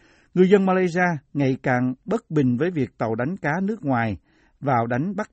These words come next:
trái phép trong vùng biển của họ. Người dân địa phương cũng đổ lỗi cho ngư dân nước ngoài đã làm họ thất thu đến năm mươi phần trăm và tố cáo ngư dân lậu sử dụng các phương pháp khai thác mang tính phá hoại và bất hợp pháp, cũng như việc đẩy giá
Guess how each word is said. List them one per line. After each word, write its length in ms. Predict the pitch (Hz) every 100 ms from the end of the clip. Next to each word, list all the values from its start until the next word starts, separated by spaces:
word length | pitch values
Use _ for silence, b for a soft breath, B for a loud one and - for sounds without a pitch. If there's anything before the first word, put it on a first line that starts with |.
| _
trái 160 | 135 196
phép 240 | 202 233 -
trong 140 | 165
vùng 160 | 123 101
biển 220 | 98 143
của 160 | 127 143
họ. 380 | 117 101 107 - _ _ _ b b b b
Người 140 | 151 160
dân 140 | 196
địa 120 | 151
phương 240 | - 185 175
cũng 140 | 185
đổ 120 | 170
lỗi 260 | 175 120 165
cho 80 | 180
ngư 120 | 170
dân 240 | 156 160 175
nước 180 | 214
ngoài 260 | 151 123 113
đã 120 | 113
làm 260 | 151 120 107
họ 160 | 107 107
thất 120 | 202 208
thu 220 | 165 147
đến 320 | 135 131 190 180
năm 220 | 151 151
mươi 140 | 147
phần 240 | - 107 101
trăm 340 | 135 135 101 -
và 220 | 113 104 104
tố 160 | 147 139
cáo 220 | 127 151
ngư 200 | 165 135
dân 340 | 127 135 131
lậu 260 | 117 98 101 98
sử 60 | 139
dụng 260 | 131 98
các 140 | 101 160
phương 160 | - 113
pháp 240 | 135 165 -
khai 160 | 123 117
thác 200 | - 165 -
mang 220 | 131 117
tính 240 | 117 117 156
phá 160 | - 170 170
hoại 320 | 110 107 110 - _ -
và 160 | 120
bất 200 | 135 185
hợp 140 | 131 98
pháp, 240 | 147 208 - b b b b
cũng 180 | 135 156
như 160 | 165
việc 200 | 131 123 -
đẩy 200 | 135 110
giá 160 | 123 151